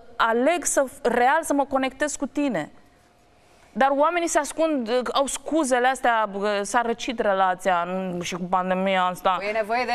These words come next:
Speaker 2: efort,
Speaker 1: Nu
Speaker 2: nu?
Speaker 1: despre asta,
Speaker 2: E
Speaker 1: exact.
Speaker 2: nevoie de efort, e nevoie
Speaker 1: Și,
Speaker 2: de implicare.
Speaker 1: și mai ales că acum e nevoie să duci kilul ăla de făină. „Bă, m-am gândit că poate nu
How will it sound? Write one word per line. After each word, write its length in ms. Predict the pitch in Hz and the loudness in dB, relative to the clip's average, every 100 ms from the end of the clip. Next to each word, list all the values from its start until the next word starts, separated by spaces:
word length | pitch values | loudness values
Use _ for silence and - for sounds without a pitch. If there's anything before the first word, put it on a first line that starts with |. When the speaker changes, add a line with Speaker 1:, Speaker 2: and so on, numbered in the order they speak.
| 240 | -2
Speaker 2:
efort, 540 | - 269 330 285 175 - - 254 | 0 0 0 0 -8 -18 -16 -10
Speaker 1:
Nu 60 | |
Speaker 2:
nu? 120 | 330 - | -4 -4
Speaker 1:
despre 300 | 392 - 392 | -4 -2 -4
asta, 160 | - - | -2 -4
Speaker 2:
E 40 | |
Speaker 1:
exact. 260 | 202 226 269 | -2 -2 0
Speaker 2:
nevoie 240 | 262 330 311 | 0 2 4
de 60 | 311 | 2
efort, 420 | - 320 349 285 | 2 0 0 0
e 60 | 240 | -2
nevoie 280 | 240 240 294 | -2 0 0
Speaker 1:
Și, 60 | |
Speaker 2:
de 60 | 285 269 | 0 -2
implicare. 240 | 247 254 | -2 -2
Speaker 1:
și 80 | 226 | 2
mai 140 | 320 330 | 2 2
ales 140 | 311 | 0
că 100 | 226 | 0
acum 220 | 339 349 403 | 0 0 0
e 180 | 381 | 2
nevoie 360 | 320 233 311 359 | 0 2 2 2
să 140 | - | 0
duci 260 | 277 262 - | 0 0 -4
kilul 280 | - 359 330 | -2 2 4
ăla 120 | 330 | 4
de 80 | 285 | 0
făină. 540 | 277 311 311 302 175 - - - | 0 0 2 2 0 -4 -16 -2
„Bă, 80 | 269 | 0
m-am 220 | 311 285 | 2 2
gândit 200 | 262 277 | 0 0
că 60 | 294 | -2
poate 240 | 285 262 | -4 -2
nu 220 | 254 277 | 0 0